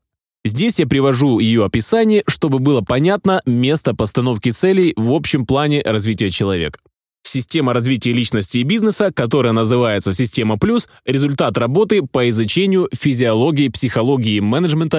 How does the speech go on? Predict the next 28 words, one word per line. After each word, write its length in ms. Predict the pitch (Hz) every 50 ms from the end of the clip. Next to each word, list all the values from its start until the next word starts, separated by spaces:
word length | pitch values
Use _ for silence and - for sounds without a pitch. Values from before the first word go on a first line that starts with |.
| 151 -
и 140 | - 160 151
религии. 540 | 139 143 139 135 113 101 110 95 - - - - _ _ _ _ _ _ _ _ _ _ _ _ -
Цель 260 | - - 139 123 123 - -
этой 260 | 123 107 - 120 117
системы — 500 | - 175 170 - - 208 214 202 190 - -
дать 340 | 143 120 127 139 127 - -
любому 320 | 117 104 107 104 98 104
человеку 560 | 95 - 139 135 165 190 214 185 - 190 - -
лучшие 480 | 139 127 131 147 127 - - 113 104
ресурсы 560 | 104 120 123 - - 208 190 - - 180 165 -
для 280 | 131 131 131 135 139
реализации 720 | - 135 120 113 110 107 104 104 117 123 139 123 - 135
своего 360 | 110 - 117 110 104 104 104
потенциала 640 | 95 - 98 - 101 98 - 139 147 170 175 180 175 -
в 100 | 151 123
любой 300 | 113 110 101 101 117 110
сфере 340 | 104 - - - 107 98 104
жизни. 400 | 98 92 107 98 90 78 78 67 - _ _ _ _ _ -
Основные 480 | 110 117 - 170 175 208 240 269 240
предпосылки 720 | 170 190 170 - - 135 117 - 165 175 156 - 156 147 - -
системы 580 | - - 127 113 - - - 123 113 113 104
«плюс». 340 | - 104 98 90 82 - - _ _ _ _ _ _ _ _ -
Для 160 | 139 139 170
достижения 580 | 160 170 151 - 180 160 151 170 151 135 131 131
новых 300 | 135 143 139 117 107 127
результатов 600 | 117 123 147 170 160 226 226 220 - 175 - -
нужны 440 | 170 143 143 143 127 113 139 151 151
знания. 540 | 123 117 135 143 131 110 98 87 82 73